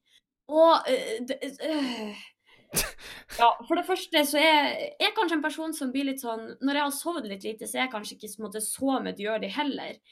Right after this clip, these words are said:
Speaker 1: Men det siste jeg trenger, når jeg er drittsliten etter en lang skoledag og skal gå og pusse tennene, det er at å sette en fyr og har en konsert i vårt fellesareal. Han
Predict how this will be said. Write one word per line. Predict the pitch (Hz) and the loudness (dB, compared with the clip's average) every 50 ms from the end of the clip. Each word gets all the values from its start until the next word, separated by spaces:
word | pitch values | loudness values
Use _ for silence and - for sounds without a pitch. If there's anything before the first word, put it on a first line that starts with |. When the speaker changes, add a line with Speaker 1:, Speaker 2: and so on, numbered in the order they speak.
| - - - - - | -20 -20 -20 -10 -2
Speaker 1:
Men | 285 302 285 | -2 0 0
det | 359 - | 0 -2
siste | - - 466 466 - - - - 285 | 0 0 0 0 0 -4 -2 0 2
jeg | - 269 262 269 - | 2 2 0 0 0
trenger, | 269 294 285 226 202 202 | 0 0 0 0 -2 -2
når | 226 254 | 0 2
jeg | 294 330 | 2 2
er | 262 | 2
drittsliten | 262 320 427 - - - - 262 254 302 311 - 277 220 208 | 0 -2 -4 -6 -10 -12 -8 -4 -4 -4 -4 -6 -6 -8 -6
etter | 208 262 277 | -4 -2 2
en | 285 269 294 | 2 4 4
lang | 339 311 254 | 2 2 0
skoledag | - - - 233 240 277 285 240 214 | -2 -4 -6 -4 -2 0 0 0 -2
og | 214 - | -4 -8
skal | 247 233 | -6 -2
gå | 277 302 | -2 -2
og | 294 - | -2 -2
pusse | - 220 - - | -6 -12 -6 -4
tennene, | 285 302 262 202 - 190 - - - - - - | -2 0 0 -2 -2 -6 -10 -14 -16 -18 -18 -4
det | _ 330 | _ -2
er | 359 - | 0 0
at | 381 | -2
å | - | -2
sette | - - 427 - - _ - - - _ - - - _ 254 | -2 -4 -4 -6 -10 _ -18 -18 -18 _ -20 -20 -6 _ 4
en | 285 277 | 4 4
fyr | 277 - - 330 381 320 214 - - - _ _ _ _ _ - | 4 2 -2 -4 -2 -2 -2 -2 -4 -6 _ _ _ _ _ -4
og | 262 262 - | -4 0 4
har | 320 330 320 302 247 - - - - 247 | 4 6 6 6 6 4 -2 -6 -2 0
en | 262 269 | 0 0
konsert | 269 294 285 277 - 392 - - - _ _ - - - _ - _ _ - | 2 0 0 0 -2 -4 -6 -8 -12 _ _ -16 -16 -14 _ -20 _ _ 2
i | 302 320 277 | 2 4 4
vårt | 330 320 - - | 4 0 0 -2
fellesareal. | 285 294 302 320 320 330 320 320 311 262 214 196 - - - - _ - | 0 0 0 2 2 4 6 6 6 6 4 2 0 -4 -12 -16 _ 0
Han | 349 349 | 2 4